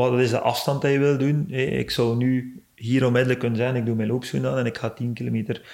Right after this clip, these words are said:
gaan lopen. Er zit wel energie in mijn lijf. Als ik niet te snel loop, nu op mijn gemak, dan moet ik dat kunnen. De, die energie zit in mijn lijf.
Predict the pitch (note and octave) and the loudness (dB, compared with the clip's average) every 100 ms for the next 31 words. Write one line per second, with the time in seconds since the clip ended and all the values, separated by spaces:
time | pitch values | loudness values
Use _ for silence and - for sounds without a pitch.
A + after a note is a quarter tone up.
0 | - - _ - A2 C3 C3+ A#2+ A2+ A2 | -20 -20 _ -2 0 0 0 0 0 0
1 | A2 G#2+ G2+ B2 B2 A2+ A2 B2 C3 A#2 | 0 2 0 0 2 2 4 2 2 -2
2 | A2 G#2+ - B2 A#2 - A2+ G#2+ B2+ B2 | -2 -4 -2 -2 -2 -4 -2 0 2 0
3 | B2+ B2 A#2 A2+ A2 G#2+ G#2 A2 - - | 0 -4 -4 -2 -2 -2 0 -2 -2 -10
4 | - - - _ A#2 A2 A2+ G#2 G2+ A2+ | -18 -20 -20 _ -4 -2 -2 -6 -4 -2
5 | A2 G#2 B2 A2 G#2 G#2+ G#2 G#2 A2 A2 | -2 -6 -8 -8 -4 0 0 0 0 -2
6 | A2 G#2+ G2+ A2 G#2+ - | -2 -2 -2 -2 -4 -10